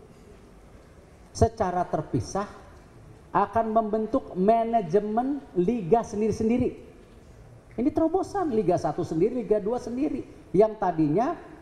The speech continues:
Liga Dua di bawah ketek Liga Satu, L I B-nya. Ini pertama kali nanti dua. Kenapa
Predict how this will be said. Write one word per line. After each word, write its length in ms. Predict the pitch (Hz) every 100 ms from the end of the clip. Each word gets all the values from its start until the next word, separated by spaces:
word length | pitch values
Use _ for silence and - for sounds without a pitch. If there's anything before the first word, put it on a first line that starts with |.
| - - 190
Liga 320 | 214 156 165
Dua 400 | 147 139 180 247 151
di 80 |
bawah 560 | 156 120 123 185 - -
ketek 560 | 104 - 214 - - -
Liga 320 | 156 160 175
Satu, 480 | 214 220 - 254 226 - - - - -
L 260 | 180 190 208
I 40 |
B-nya. 420 | 180 214 208 202 208
Ini 160 | 247 359
pertama 380 | 359 370 339 330
kali 260 | 320 277
nanti 300 | 247 233 214
dua. 320 | 175 185 165 - - - - - - - - - - - - - - - - - - -
Kenapa 640 | - 254 311 285 233 247